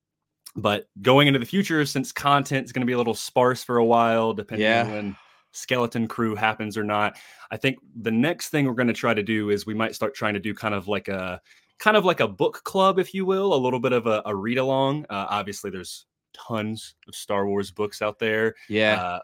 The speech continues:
Speaker 1: with some, some dope content. So I think we, what we might do is, uh, when we're in these little droughts of Star Wars content where there's no shows or no movies, whatever, uh, you know, every other week we'll, we'll do, cover a couple of chapters in a book that we're,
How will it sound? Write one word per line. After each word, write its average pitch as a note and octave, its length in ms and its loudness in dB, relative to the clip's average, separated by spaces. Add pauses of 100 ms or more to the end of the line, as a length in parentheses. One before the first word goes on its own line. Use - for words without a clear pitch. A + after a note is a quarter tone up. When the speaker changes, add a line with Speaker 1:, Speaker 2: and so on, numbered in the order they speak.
Speaker 1:
with G#2 160 -4
some, F#2 280 -8
some G2+ 220 -10
dope G#2 240 -4
content. G2 440 -6
So A2+ 100 -2
I A2 40 2
think C#3 160 -2
we, B2+ 120 -2
what A#2 160 -2
we A#2 120 0
might G#2+ 320 -2
do G#2 300 -4
is, F#2+ 280 -4
uh, F#2+ 280 -4 (360)
when A2+ 120 2
we're A#2 200 4
in A#2 100 6
these A2 160 2
little G#2 160 -2
droughts G2+ 520 0
of F2+ 120 -10
Star G2 260 0
Wars F#2+ 240 -6
content F#2+ 460 -6
where F2+ 100 -14
there's F#2 180 -10
no F#2 120 -6
shows G#2 500 0
or F#2 60 -6
no F#2 140 -6
movies, F#2+ 440 -6
whatever, F2+ 440 -6 (340)
uh, F2+ 480 -2
you G#2 100 -8
know, F2+ 100 -6 (100)
every B2 340 2
other A2 260 0
week G2+ 320 -6 (120)
we'll, F#2 420 -6
we'll G2+ 140 0
do, G2 440 -4
cover G2+ 300 2
a - 20 -6
couple G#2+ 240 -4
of F#2 60 -8
chapters G2 480 0
in F#2+ 80 -2
a F2+ 40 -6
book F#2 280 -4
that - 120 -10
we're, F#2 260 -8